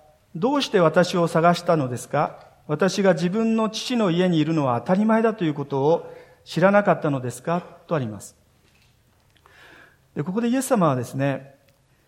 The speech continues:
「私が自分の父の家にいるのは当たり前だということを知らなかったのですか？」って言いました。で、イエス様はこの時、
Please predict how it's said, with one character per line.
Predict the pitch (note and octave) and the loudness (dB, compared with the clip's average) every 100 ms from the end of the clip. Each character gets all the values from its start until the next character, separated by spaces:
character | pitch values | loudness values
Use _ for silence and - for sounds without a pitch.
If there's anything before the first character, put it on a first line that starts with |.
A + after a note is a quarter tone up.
| _ - | _ -4
「私 | D#3 A3+ A3 G#3+ | 0 2 2 2
が | A3 | 2
自 | E3+ F3+ | 2 -2
分 | A#3 C4 B3+ | -2 -2 -2
の | B3 | -2
父 | B3 - - | -6 -8 -2
の | C4+ G#3+ | 0 2
家 | E3+ F#3 | 2 2
に | F3+ | 2
い | D3+ | 0
る | C#3+ | 0
の | C3+ | -2
は | A2+ | -2
当 | A2+ | -2
た | F3 | -2
り | G3+ | -2
前 | G#3 G#3 | -2 -2
だ | G#3 | -4
と | G3+ | -4
い | D#3 | -6
う | |
こ | C#3+ | -6
と | B2+ | -8
を | A2+ | -10
知 | - | -6
ら | F3 | -4
な | G3+ | -4
か | G3+ | -6
っ | F3+ | -8
た | F3+ | -6
の | E3 | -6
で | D#3 | -6
す | D#3 | -8
か？」 | G3 | -8
っ | G3+ | -10
て | - - | -10 -8
言 | |
い | A#2+ | -8
ま | G2+ | -8
し | |
た。 | - G2+ _ _ _ _ _ _ _ _ _ _ _ _ _ _ _ _ _ _ _ _ _ - | -12 -18 _ _ _ _ _ _ _ _ _ _ _ _ _ _ _ _ _ _ _ _ _ -4
で、 | E3+ | 0
イ | F3+ | 2
エ | C4 | 0
ス | |
様 | C#4+ G#3 D#3 | 0 2 4
は | D#3 D3 | 4 4
こ | F3 | 0
の | F#3 | -2
時、 | G3 F#3 E3 D3+ B2+ - | -2 -2 -2 -2 -4 -10